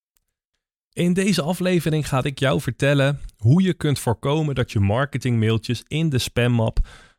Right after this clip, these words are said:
ja, van je klant of je potentiële klant terechtkomen. Ik ga jou vertellen wat ik doe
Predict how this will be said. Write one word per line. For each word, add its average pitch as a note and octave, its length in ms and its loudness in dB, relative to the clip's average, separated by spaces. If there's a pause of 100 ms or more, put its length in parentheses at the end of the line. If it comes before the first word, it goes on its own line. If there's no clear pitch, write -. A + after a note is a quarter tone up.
(160)
ja, - 200 -6
van A#2 160 -4
je A2+ 80 0
klant G#2+ 300 0
of - 120 -4
je C3 80 -4
potentiële C#3 580 -4
klant C3+ 440 -6
terechtkomen. C3+ 680 -6
Ik G3 160 -6
ga G#3 100 -6
jou E3+ 200 0
vertellen G#3+ 580 -4 (420)
wat C3+ 400 -6
ik C3+ 180 -6
doe A#2+ 300 2